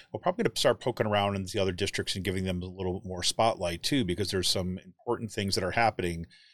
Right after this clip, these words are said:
developments in, like, Palisades District and the Souderton, um, uh, area school district, and the, we've had folks on from the Kutztown area school district, um, because I think it's, it's important for that we're all talking to each other, right? And that we're, it's, uh, as much as we're,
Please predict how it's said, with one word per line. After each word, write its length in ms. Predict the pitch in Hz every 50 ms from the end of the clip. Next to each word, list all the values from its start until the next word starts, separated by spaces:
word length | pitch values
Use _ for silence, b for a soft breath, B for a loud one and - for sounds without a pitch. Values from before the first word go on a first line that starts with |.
| b b b b
developments 640 | - 95 107 107 104 107 104 104 101 98 95 - - -
in, 360 | - 104 98 92 90 87 85
like, 180 | 85 85 82 -
Palisades 540 | - 85 78 80 - - 120 117 120 107 98
District 440 | - 117 - - 113 104 95 - -
and 80 | 82
the 40 | 82
Souderton, 720 | - - 107 101 101 104 101 104 101 101 98 98 101 -
um, 440 | 101 98 95 92 92 92 90 92 92 - -
uh, 80 | 101 101
area 220 | - 101 98 98 92
school 260 | - - - 110 95
district, 460 | 87 95 82 - - 92 90 90 -
and 180 | - 92 82 82
the, 320 | 85 82 - - 90 85 80
we've 240 | 80 87 85 - -
had 220 | - 90 90 78 -
folks 260 | - 104 92 - - 98
on 120 | 90 82
from 140 | 82 - 85
the 80 | 82 -
Kutztown 400 | _ - 127 - - 113 107 101
area 220 | 95 95 92 90
school 200 | - - 107 98
district, 460 | 90 98 87 - - 92 - B B B B B B B B B B B
um, 480 | 95 95 92 90 90 90 87 87 87 87
because 220 | 101 104 107 101 -
I 80 | 104
think 180 | 101 - 127 -
it's, 320 | 117 95 - - - - - -
it's 260 | 104 95 - - -
important 580 | 92 90 92 - - 113 107 95 92 98 92
for 120 | - - 98
that 200 | 92 95 90 -
we're 160 | 92 92 92
all 140 | 90 87 85
talking 380 | - - 101 92 87 - 90
to 80 | 82 78
each 160 | 80 - -
other, 200 | 82 - - - - -
right? 220 | 92 92 92 90
And 140 | - 92 90
that 100 | 92 87
we're, 360 | 87 90 87 85 82 87 - -
it's, 320 | 92 92 - - - -
uh, 380 | - 98 95 87 85 92 90 82 - B B B B B B -
as 100 | 98 90
much 240 | 101 110 107 - -
as 80 | 104
we're, 320 | 101 101 95 95 92 92